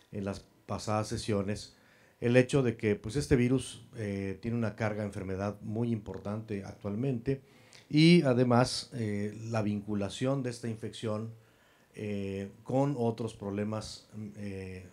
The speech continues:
otras enfermedades, otras condiciones preexistentes, definitivamente han causado, eh, pues, un aumento significativo de la carga de enfermedad a nivel global.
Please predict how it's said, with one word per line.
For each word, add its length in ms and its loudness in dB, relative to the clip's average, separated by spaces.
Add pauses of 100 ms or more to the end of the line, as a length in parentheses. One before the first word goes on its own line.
(120)
otras 260 -10
enfermedades, 760 -4
otras 240 -8
condiciones 500 -6
preexistentes, 1000 -4 (440)
definitivamente 1300 -2
han 300 -6
causado, 720 -4 (440)
eh, 500 -6 (260)
pues, 380 -12
un 300 0
aumento 540 0
significativo 920 -8 (340)
de 220 -4
la 200 -4
carga 300 -2
de 80 -4
enfermedad 580 -6 (460)
a 120 -8
nivel 360 -2
global. 360 -8